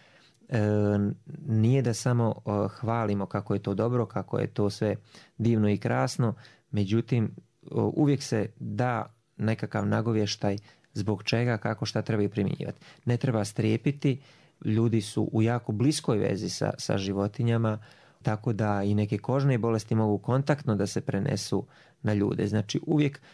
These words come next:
ili kad već dođe bolesna životinja, e, s kakvim oprezom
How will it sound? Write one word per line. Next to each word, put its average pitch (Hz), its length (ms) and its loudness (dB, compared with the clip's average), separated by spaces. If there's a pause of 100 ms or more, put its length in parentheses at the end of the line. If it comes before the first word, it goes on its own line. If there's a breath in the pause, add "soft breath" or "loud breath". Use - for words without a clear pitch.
(200 soft breath)
ili 156 220 4
kad 120 160 0
već 120 200 0
dođe 110 380 2 (240)
bolesna 107 500 0
životinja, 104 640 2 (920)
e, 107 300 2
s - 100 -6
kakvim 120 400 0
oprezom 110 640 0